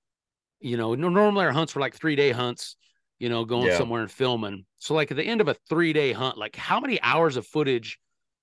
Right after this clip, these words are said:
Speaker 1: would you guys have to scrub through to make, like, a, you know, a couple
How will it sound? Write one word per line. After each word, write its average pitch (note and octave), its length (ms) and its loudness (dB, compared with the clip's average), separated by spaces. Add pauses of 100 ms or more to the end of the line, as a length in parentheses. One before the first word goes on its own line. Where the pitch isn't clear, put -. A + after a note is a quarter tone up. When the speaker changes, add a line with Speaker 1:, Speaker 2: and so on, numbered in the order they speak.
(160)
Speaker 1:
would B2 160 -6
you D3 80 -2
guys D3+ 220 2
have C#3 160 -2
to A2 80 -8
scrub C#3 420 -2
through C#3 300 -2
to B2 60 0
make, C3 320 -2
like, A#2 240 -6
a, A2+ 320 -4
you A#2+ 100 -8
know, A2 120 -6
a A2 60 -6
couple A#2+ 560 0